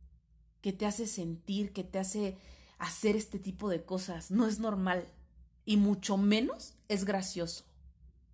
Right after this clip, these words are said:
No sé por qué piensan, no sé qué es peor, si las personas que tiran hate o las personas que se ríen del hate. No sé, no, pero no, para mí no está cool. No tiene nada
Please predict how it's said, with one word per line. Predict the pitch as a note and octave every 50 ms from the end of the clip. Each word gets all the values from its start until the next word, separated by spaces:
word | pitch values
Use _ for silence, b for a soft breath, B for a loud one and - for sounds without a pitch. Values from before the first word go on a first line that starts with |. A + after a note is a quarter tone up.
| _ _ _ _ _ - - - - - - - -
No | A3 A3
sé | G#3+ - B3 -
por | - A3 A3 G3 -
qué | G#3+ G#3+
piensan, | - - G#3 G#3+ G#3 A3 A3 - B B B B B B
no | A3 A#3+ B3+
sé | B3 B3+ C4 B3+
qué | B3+ A#3+
es | A#3+ A#3+ A#3+
peor, | - - A3 G3+ G3 G3 G3 F#3+ B B B
si | B - G#3+
las | G3+ G3+ G3+ -
personas | - A3 G#3 G3 - A#3 A#3 B3 B3+ B3 -
que | - G#3+ G3 F3 - - -
tiran | - A3 A#3+ A#3 A#3 A3+ G#3+ - -
hate | G#3+ A3 A#3+ B3 B3 - -
o | - F#3+
las | F#3 F3+ F3+
personas | - F3+ F3+ F#3+ G3+ G#3 A3 G#3 -
que | - F#3
se | F3 - F3 D#3+
ríen | D#3+ - G3+ A#3 B3 A#3 F#3+ E3 D#3+
del | D#3+ D3+ D#3 -
hate. | - E3 D#3 D3+ - - - - - - - - - _ - _ _ _ _ _ _ - - - _ _ _ - - _ _ _ _ - - - -
No | - G3 G#3+ G#3+
sé, | - - F#3+ F3+ - - - _ - - - - - - -
no, | G#3 G#3 G#3+ G#3+ G#3+ G3+
pero | G3+ G3 F#3+ F#3+
no, | G3 G#3 G#3+ G#3+ A3 G#3+ G#3+
para | - G#3+ G3+ G3
mí | G#3 A3 A#3+ D4 A#4+ - - - - - -
no | - G#3 G#3 G#3 G#3 G#3
está | G#3+ G#3 - A3 G3+ -
cool. | - F3 D#3+ D#3 E3 - - - -
No | - G3 G3 G3+ G3
tiene | G3+ A3 G#3+ G#3+ - - -
nada | G#3+ G#3 G#3 A3+ A#3 B3+ C#4 G4